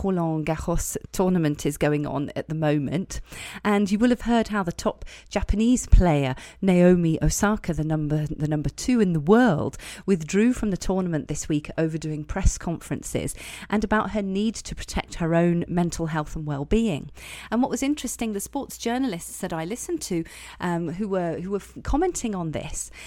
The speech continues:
um, they were saying that the standard of playing amongst professional players is now so high that the difference is clearly down to what they call the mental game.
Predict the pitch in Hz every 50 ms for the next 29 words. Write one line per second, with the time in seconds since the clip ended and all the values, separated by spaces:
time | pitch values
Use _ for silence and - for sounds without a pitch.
0 | - - - - - - 214 208 190 190 - 269 285 285 277 - - 285 294 311
1 | 302 269 - - - 202 - - - 214 233 262 254 254 - 226 - - - 226
2 | 208 202 196 185 180 165 - - - - - 170 - - 220 - - - 226 208
3 | 185 - - 165 151 147 143 147 147 - 156 151 170 170 165 160 156 - - -
4 | - 262 302 320 302 233 214 208 175 139 - - 101 - - - - - - -
5 | - - - - - - 208 226 - 285 320 - - - - 214 170 151 151 -
6 | - - - - - - - - 196 196 - - - - - 302 311 320 311 294
7 | 247 233 202 165 185 165 160 151 147 147 147 - - 180 190 185 - 170 202 220
8 | 240 247 - - - - 170 151 143 139 143 - - - - - - - 190 185
9 | 180 185 185 175 160 - - - 156 147 143 151 143 131 135 139 135 127 - -